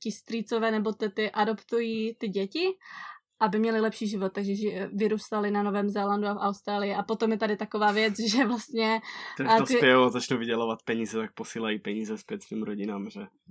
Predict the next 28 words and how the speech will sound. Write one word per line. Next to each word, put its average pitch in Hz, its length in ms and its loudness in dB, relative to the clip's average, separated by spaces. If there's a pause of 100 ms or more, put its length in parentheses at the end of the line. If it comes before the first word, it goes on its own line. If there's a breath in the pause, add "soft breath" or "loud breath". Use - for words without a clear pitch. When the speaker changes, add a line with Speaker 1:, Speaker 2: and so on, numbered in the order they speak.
Speaker 1:
Tady, 107 140 -6
Speaker 2:
Tady - 160 0
to 131 80 0
je 127 60 2
Speaker 1:
no. - 20 2
Speaker 2:
moje, 143 140 2
nevím, 143 180 -2
jestli 139 200 -4
to 135 80 -4
je 135 80 0
nešvar, 127 480 -2
nebo, 113 440 -4 (120)
nebo 110 360 -8 (640)
to 117 240 -6
jako 110 180 -8
dobré 113 300 -4
rodinné 113 340 -4
vztahy, 113 440 -10
ale 113 320 -6 (320 soft breath)
pokud 123 280 -4
nemáš 117 280 0
rodinu 117 420 -2
a 113 80 -4
žiješ 113 220 -6
v 107 40 -12
zahraničí, 107 580 -8
tak 101 180 -6
posíláš 110 420 -8